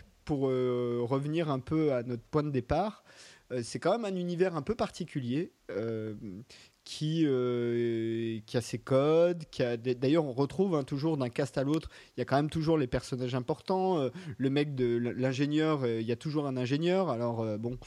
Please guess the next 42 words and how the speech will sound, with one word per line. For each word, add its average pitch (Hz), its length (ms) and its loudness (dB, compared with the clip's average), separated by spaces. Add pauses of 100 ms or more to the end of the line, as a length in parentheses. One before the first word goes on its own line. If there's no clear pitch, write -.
(380)
euh, 110 200 -4
voilà, 156 340 2
il 185 80 0
y 143 40 0
a 117 40 0
quasiment 175 460 0
toujours 160 320 -2
un 151 100 2
officier 151 360 -4
scientifique, 147 540 -6
même 147 180 -2
si - 180 -8
là, 156 160 0
c'est - 160 -8
plutôt 143 260 -4
le 160 60 0
docteur 151 400 0
qui, 123 320 -10
qui - 160 -6
joue 135 100 -4
ce 131 100 -10
rôle-là, 131 400 2 (460)
euh, 110 600 -4
dans, 117 260 -2
dans 117 640 -2
Voyager, 120 540 0
puisqu'il - 200 -4
n'y 113 60 -2
a 131 120 6
pas - 0 -
vraiment 135 400 0
d'officier 135 400 -4
scientifique. 127 600 -8 (560)
Euh, 127 400 2
là, 165 120 6
c'est - 160 0
le 147 40 0
pilote 196 480 4
qui - 120 -6
prend - 200 4
la 143 160 2
place - 460 0